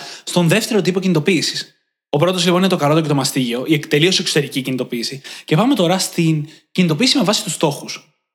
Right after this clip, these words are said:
Καταρχάς, σε πάρα, πάρα πολλά περιβάλλοντα, εργασιακά, ας πούμε, παρόλο που υπάρχουν εξωτερικές κινητοποιήσεις, όπως τιμωρίες, ανταμοιβές κτλ. Οι άνθρωποι κινητοποιούνται με βάση τους προσωπικούς τους στόχους.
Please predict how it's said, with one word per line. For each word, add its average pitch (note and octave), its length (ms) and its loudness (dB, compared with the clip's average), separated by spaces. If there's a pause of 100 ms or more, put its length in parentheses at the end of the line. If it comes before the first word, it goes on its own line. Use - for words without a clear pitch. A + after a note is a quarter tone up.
(140)
Καταρχάς, A3 500 0
σε - 140 0
πάρα, A#3+ 220 2
πάρα A3+ 200 0
πολλά D#3+ 160 2
περιβάλλοντα, C#3+ 760 -2
εργασιακά, D3 520 2
ας B2+ 160 0
πούμε, B2 280 -6 (380)
παρόλο A3+ 280 2
που D#4+ 60 2
υπάρχουν A#3 340 2
εξωτερικές D#3+ 880 0
κινητοποιήσεις, D3+ 800 0 (500)
όπως C#3 420 -6
τιμωρίες, C3 600 2
ανταμοιβές C#3 400 0
κτλ. B2+ 180 -4 (680)
Οι F3 140 4
άνθρωποι A#3 320 0
κινητοποιούνται E3 560 2
με F3 80 2
βάση F3+ 240 0
τους - 100 -6
προσωπικούς E3 640 0
τους - 440 -8
στόχους. - 640 -4